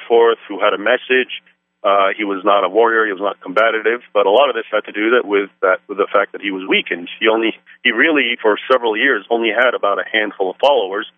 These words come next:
most of whom included family. And, um, so all he did is just preach and so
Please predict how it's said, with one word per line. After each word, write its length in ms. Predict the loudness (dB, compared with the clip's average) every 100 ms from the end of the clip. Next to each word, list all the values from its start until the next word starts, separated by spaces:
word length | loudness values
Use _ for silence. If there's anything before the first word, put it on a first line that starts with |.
| _ _ _
most 220 | 0 0
of 80 | 0
whom 140 | 0 0
included 340 | 2 0 0 0
family. 400 | 0 0 -6 -20 _ _ _ _
And, 300 | -2 -2 2
um, 180 | 2 0
so 80 | 2
all 220 | 2 2
he 160 | 0 -6 0
did 320 | 0 0 -6
is 80 | -10
just 160 | -10 -10
preach 560 | -6 -2 -2 -2 -4 -4
and 180 | -4 -2 0
so 160 | 0